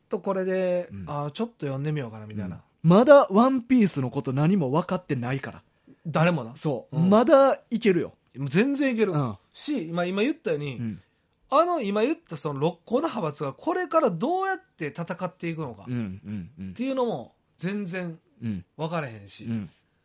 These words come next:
Speaker 1: あと、やっぱ空白の百年な。
Speaker 2: うん。
Speaker 1: まあ、ずっと言われてる。
Speaker 2: そう、そこが問題だな。
Speaker 1: これがね、ポイントよね。
Speaker 2: うん。
Speaker 1: 政府が、まあ、隠したがってる、
Speaker 2: うん。
Speaker 1: この空白の百年が、
Speaker 2: うん。
Speaker 1: まあ、これ、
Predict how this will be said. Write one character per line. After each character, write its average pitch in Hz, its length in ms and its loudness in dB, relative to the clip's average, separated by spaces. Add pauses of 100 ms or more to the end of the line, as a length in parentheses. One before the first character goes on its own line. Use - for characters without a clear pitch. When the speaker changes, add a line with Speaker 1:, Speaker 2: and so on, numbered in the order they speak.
(240)
Speaker 1:
あ 160 120 -8
と、 214 400 -2
や 165 80 -10
っ - 20 -14
ぱ 131 120 -12
空 180 260 -8
白 170 260 -8
の 160 80 -6
百 139 200 -10
年 110 160 -18
な。 185 120 -16 (120)
Speaker 2:
う 127 60 -4
ん。 123 200 -2
Speaker 1:
ま 135 80 -12
あ、 - 20 -12
ず 139 120 -8
っ - 20 -8
と - 140 -20
言 127 40 -8
わ 123 80 -8
れ 117 60 -6
て 104 80 -6
る。 123 80 -10
Speaker 2:
そ 120 60 -12
う、 - 20 -14
そ 170 100 -8
こ 175 160 -4
が 139 100 -2
問 110 200 -12
題 101 40 -18
だ 101 40 -18
な。 104 40 -16
Speaker 1:
こ 208 60 -8
れ 220 80 -4
が 220 140 -6
ね、 294 240 -8
ポ 170 140 -6
イ 165 40 -4
ン - 80 -6
ト 147 60 -6
よ 117 80 -10
ね。 151 180 -12
Speaker 2:
う 117 40 -16
ん。 - 20 -12
Speaker 1:
政 139 260 -6
府 135 60 -6
が、 123 100 -10
ま 131 180 -12
あ、 131 160 -12
隠 143 60 -12
し 143 220 -10 (100)
た 143 140 -8
が 143 120 -6
っ 139 60 -12
て - 200 -8
る、 165 160 -6
Speaker 2:
う 127 40 -6
ん。 117 320 -6
Speaker 1:
こ 156 80 -8
の 147 100 -8
空 165 260 -8
白 160 240 -8
の 165 100 -2
百 214 220 -4
年 147 180 -8
が、 110 180 -12
Speaker 2:
う 123 40 -6
ん。 110 200 -6 (600)
Speaker 1:
ま 127 60 -10
あ、 - 20 -16
こ 135 140 -10
れ、 127 100 -10